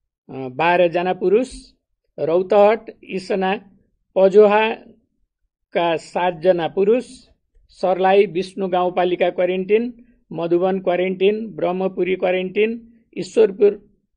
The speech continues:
अ, र कविलास क्वारेन्टिनमा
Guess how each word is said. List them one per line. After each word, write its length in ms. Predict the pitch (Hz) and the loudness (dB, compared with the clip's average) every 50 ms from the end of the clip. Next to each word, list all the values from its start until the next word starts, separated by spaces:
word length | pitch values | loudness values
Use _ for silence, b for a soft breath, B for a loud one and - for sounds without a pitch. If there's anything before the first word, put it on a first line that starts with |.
| _ - | _ -18
अ, 440 | - 147 147 143 143 143 143 143 147 151 143 - _ _ 202 | -14 -12 -10 -8 -8 -8 -8 -8 -8 -10 -10 -14 _ _ -8
र 320 | 160 165 175 180 175 180 - | -4 -2 0 -2 -2 -2 0
कविलास 680 | 185 185 180 202 208 190 190 190 185 185 - - _ _ _ _ _ _ _ _ | 0 0 0 0 2 2 2 2 2 0 -4 -12 _ _ _ _ _ _ _ _
क्वारेन्टिनमा 920 | - 170 170 170 170 170 165 160 175 175 175 175 175 175 175 185 208 226 | -4 -2 -2 0 -2 -4 -4 -2 -2 -2 -2 -2 -4 -4 -4 -2 -2 -4